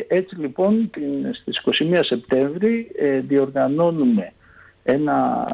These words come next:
μία ημερίδα με τίτλο «Συνεργατικά επιτεύγματα στην αντιμετώπιση της νόσου Αλτσχάιμερ στην Ελλάδα».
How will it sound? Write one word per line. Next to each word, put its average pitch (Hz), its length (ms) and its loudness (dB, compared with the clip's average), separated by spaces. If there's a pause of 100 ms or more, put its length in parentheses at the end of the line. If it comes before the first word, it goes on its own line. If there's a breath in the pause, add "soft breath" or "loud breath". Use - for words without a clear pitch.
μία 139 200 0
ημερίδα 131 720 2
με 110 80 -8
τίτλο 127 340 -4
«Συνεργατικά - 640 0
επιτεύγματα 135 640 -2
στην 117 140 -6
αντιμετώπιση 110 720 -2
της 101 180 -10
νόσου - 300 -2
Αλτσχάιμερ 110 460 0
στην - 160 -12
Ελλάδα». 92 580 -2